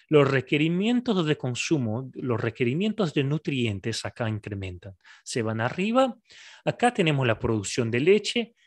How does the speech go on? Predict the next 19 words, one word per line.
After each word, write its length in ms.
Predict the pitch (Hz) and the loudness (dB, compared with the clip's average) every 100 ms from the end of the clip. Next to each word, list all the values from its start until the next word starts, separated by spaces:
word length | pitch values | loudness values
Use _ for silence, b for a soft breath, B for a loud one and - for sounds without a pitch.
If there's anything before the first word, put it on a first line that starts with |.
| _ | _
El 200 | 123 107 | -4 -2
primer 360 | - 131 175 170 | -2 2 2 2
trimestre 460 | 151 147 127 139 | -2 -2 -2 0
de 40 | 120 | 0
la 100 | 110 | -2
producción 400 | 123 110 131 120 | -4 -4 -4 -2
de 80 | |
leche 260 | 117 123 - | 0 0 0
mayor, 420 | 165 - 262 254 | -2 0 0 0
después 300 | 190 - 156 139 | 0 -2 -2 0
empieza 360 | 117 127 - | 0 -2 0
a 40 | 110 | -2
bajar 380 | 110 - 143 | -4 0 0
un 120 | 120 107 | 0 -4
poco. 280 | 95 - _ b b b b | -12 -14 _ b b b b
Justo 440 | - 294 285 330 - | 2 4 4 0 0
cuando 240 | 240 165 | 2 2
estamos 480 | - 180 156 131 - | 4 4 4 2 0
acá, 580 | 113 - 240 170 95 | -2 2 4 4 2